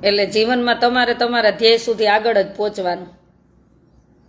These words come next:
જેને કામ કાંઈ નથી ને એને જ બીજાને આમ ખોટ દેખાય છે.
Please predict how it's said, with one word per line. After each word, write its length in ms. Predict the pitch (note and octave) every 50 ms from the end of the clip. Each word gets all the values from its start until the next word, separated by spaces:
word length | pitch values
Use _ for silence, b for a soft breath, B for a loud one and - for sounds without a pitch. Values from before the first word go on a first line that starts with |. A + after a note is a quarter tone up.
| _ _ _ _ _ _ _ _ _ _ _ _ _ - _ _ _ _ - _ _ - - _ _ _ - - - - - _ _ - - _ _ - _ _ _ _ _ _ _ _ _ _ _ _ _ _ _ - -
જેને 220 | G#3 G#3+ A3 A3
કામ 320 | A3 A#3+ A#3 A#3+ A#3+ A#3+ A#3
કાંઈ 260 | - - A#3 A#3 A#3
નથી 280 | A#3 B3 A#3+ B3 B3+
ને 100 | A#3 A3
એને 180 | A3+ A#3 A#3 A3+
જ 40 | G3
બીજાને 380 | G3+ G#3+ A3 F#3+ G#3+ G3+ G3+
આમ 120 | F#3+ F#3+ F#3
ખોટ 340 | F3+ - G#3 G3+ F#3+ G3+ F#3
દેખાય 420 | F3 F#3 F#3+ F#3 - E3+ F3 E3+
છે. 140 | - -